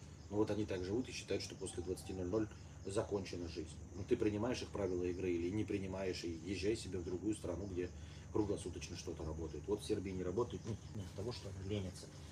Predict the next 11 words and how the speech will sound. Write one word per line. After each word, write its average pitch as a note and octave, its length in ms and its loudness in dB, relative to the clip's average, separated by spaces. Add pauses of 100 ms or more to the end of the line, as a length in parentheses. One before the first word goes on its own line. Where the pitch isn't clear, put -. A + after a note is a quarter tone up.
(120)
А F#3+ 60 2
у G#3+ 60 2
меня G#3 180 0
муравьи F#3+ 260 0
кусают. D#2+ 360 -6 (1120)
Ну F3+ 80 -6
и - 40 -4
хуй - 180 -6
с - 40 -10
ним. - 1600 -8
Вот. G#2+ 300 4